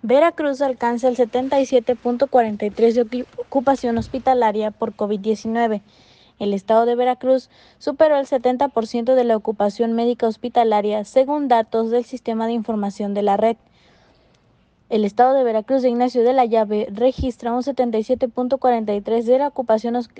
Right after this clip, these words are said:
de camas en hospitalización general. Tan solo en los municipios de Boca del Río, Lerdo de Tejada, Martínez de la Torre, La Antigua y Poza Rica, la ocupación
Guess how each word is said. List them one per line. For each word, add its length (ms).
de 140
camas 360
en 160
hospitalización 800
general. 500
Tan 200
solo 200
en 80
los 100
municipios 500
de 60
Boca 280
del 180
Río, 340
Lerdo 300
de 100
Tejada, 520
Martínez 500
de 100
la 120
Torre, 440
La 160
Antigua 440
y 40
Poza 320
Rica, 340
la 140
ocupación 680